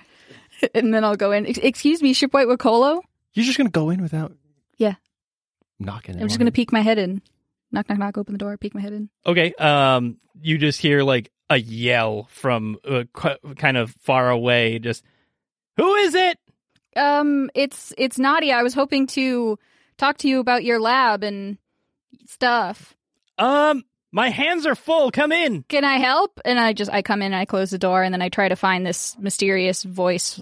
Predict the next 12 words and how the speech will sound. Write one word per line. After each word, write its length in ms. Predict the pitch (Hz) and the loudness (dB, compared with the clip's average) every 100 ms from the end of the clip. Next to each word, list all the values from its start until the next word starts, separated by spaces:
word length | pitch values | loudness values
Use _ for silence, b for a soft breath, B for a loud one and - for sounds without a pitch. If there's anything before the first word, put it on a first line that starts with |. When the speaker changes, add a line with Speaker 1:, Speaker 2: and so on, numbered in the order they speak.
| - - | -14 -6
Speaker 1:
or 260 | 190 170 - | -6 -6 -8
origin. 440 | 180 170 170 175 - | -10 -10 -10 -14 -6
Speaker 3:
So 180 | 170 160 | 0 2
you, 520 | 147 - 151 165 160 147 | 2 2 4 4 2 2
Speaker 1:
<laughs> 40 | |
Speaker 3:
you 200 | 170 165 | 2 4
open 500 | 170 196 190 180 147 | 4 4 2 2 2
the 120 | 151 | 0
door 540 | 131 135 147 135 123 117 | 0 0 2 4 2 0
to, 440 | - 139 123 123 120 | -2 0 2 0 -2
uh, 380 | 127 123 120 120 | -2 -2 -4 -8
the 540 | 120 120 117 113 113 | -10 -6 -4 -4 -6